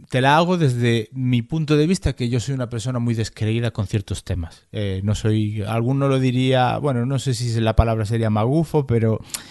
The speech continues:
Eh, soy bastante descreído con según qué temas, aunque prefiero no tocarlos,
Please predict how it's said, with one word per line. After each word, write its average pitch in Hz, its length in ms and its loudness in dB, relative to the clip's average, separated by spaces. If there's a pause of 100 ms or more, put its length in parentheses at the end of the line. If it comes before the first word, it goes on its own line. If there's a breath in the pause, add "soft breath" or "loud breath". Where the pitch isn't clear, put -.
(300 loud breath)
Eh, 117 400 2
soy 156 220 6
bastante 143 500 -4
descreído 139 500 -2
con 113 140 0
según 113 260 0
qué 104 140 -4
temas, 98 460 -4
aunque 123 240 2
prefiero 175 340 4
no 180 140 2
tocarlos, 175 580 0